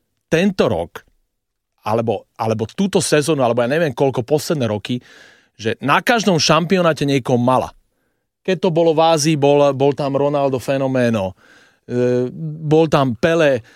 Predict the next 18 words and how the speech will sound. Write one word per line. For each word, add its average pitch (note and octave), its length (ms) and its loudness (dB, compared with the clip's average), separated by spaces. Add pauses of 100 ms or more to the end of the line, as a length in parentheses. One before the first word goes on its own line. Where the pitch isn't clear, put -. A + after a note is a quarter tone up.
(380)
v C3+ 220 -12
deväťdesiatom E3+ 600 2
štvrtom D#3 380 0
to D3 100 0
bol C#3+ 200 2 (180)
Bebeto D3 880 0 (320)
a B2 160 -2 (300)
Romario. C3+ 580 -2 (240)
Kokos, - 320 -6
povedzte A3+ 460 2
mi, F3 100 2
koho F#3 260 2
má F#3 160 4
Brazília. D3+ 560 2
Povedzte G#3 340 2
mi G3 120 2
jedného, G#3+ 360 4
že, D#3 200 0